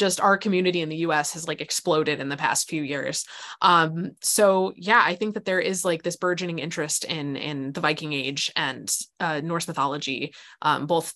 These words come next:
thanks to Marvel and thanks to History Channel's Vikings. Um, and so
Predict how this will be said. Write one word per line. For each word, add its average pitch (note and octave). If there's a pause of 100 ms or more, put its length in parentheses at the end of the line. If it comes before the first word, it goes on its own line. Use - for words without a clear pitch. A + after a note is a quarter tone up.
(140)
thanks E3 (100)
to D#3+
Marvel F3+
and G#3+
thanks G3 (100)
to G#3+ (360)
History G#3+
Channel's C4
Vikings. F3+
Um, F3 (180)
and F#3+
so G3+